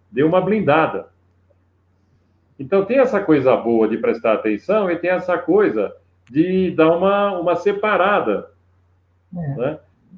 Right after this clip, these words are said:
Speaker 1: Então, a, a, quando a igreja e o Estado resolvem tomar conta da educação, achando que os pais não teriam essa capacidade, que antigamente o pessoal estudava em casa, tinha aquela, aquela
Speaker 2: É.
Speaker 1: coisa mais artesanal, né?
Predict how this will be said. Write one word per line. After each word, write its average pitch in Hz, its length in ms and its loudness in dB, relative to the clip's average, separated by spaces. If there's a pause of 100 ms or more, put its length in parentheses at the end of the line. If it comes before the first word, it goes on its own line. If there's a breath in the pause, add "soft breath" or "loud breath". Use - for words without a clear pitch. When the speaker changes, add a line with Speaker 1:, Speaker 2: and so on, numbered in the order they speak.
Speaker 1:
Então, 170 380 0
a, 123 1160 2
a, 95 40 -4
quando 143 260 -2
a 131 80 6
igreja 117 580 4
e 107 80 4
o 110 40 2
Estado 110 560 0
resolvem 113 440 0
tomar 127 280 0
conta 139 320 2
da 104 100 -2
educação, 104 680 -2 (240)
achando 120 360 -4
que 117 60 -8
os 107 120 -8
pais 120 300 2
não 110 120 -6
teriam 113 300 -6
essa 107 180 -8
capacidade, 101 720 -2 (200 loud breath)
que 170 80 -2
antigamente 196 460 2
o 208 60 0
pessoal 202 320 4
estudava 196 400 4
em 196 100 0
casa, 135 680 2
tinha 135 140 -4
aquela, 135 520 -2 (640)
aquela 120 280 0
Speaker 2:
É. - 120 -6
Speaker 1:
coisa 131 220 2
mais 135 180 2
artesanal, 143 640 2
né? 123 200 -2